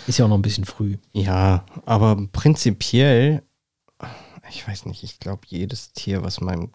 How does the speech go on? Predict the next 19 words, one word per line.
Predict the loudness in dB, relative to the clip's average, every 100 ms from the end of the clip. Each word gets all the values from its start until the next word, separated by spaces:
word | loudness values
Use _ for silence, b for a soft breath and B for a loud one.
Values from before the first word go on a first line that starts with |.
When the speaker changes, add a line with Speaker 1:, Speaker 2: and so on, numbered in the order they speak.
| _
Speaker 2:
Kind | -8 -6 -6
bekommt | -10 -14 -8 -8 -8 -12 -20 _ _ _ _ _ _ _ -12
und | -10
verantwortlich | -8 -6 -4 -4 -6
dafür | -10 -8 -6
sein | -4 -4
muss, | -6
tut | -8
mir | -6
einfach | -6 -6
nur | -6 -4
leid. | -6 -8 -10 B B B B B
Speaker 1:
Ja. | -8 -6
Speaker 2:
Ähm, | 0 2 2 0 -6 _
ich | -8 -2
weiß | -2 -2
es | -4
aber | -2 0
nicht, | 0 -4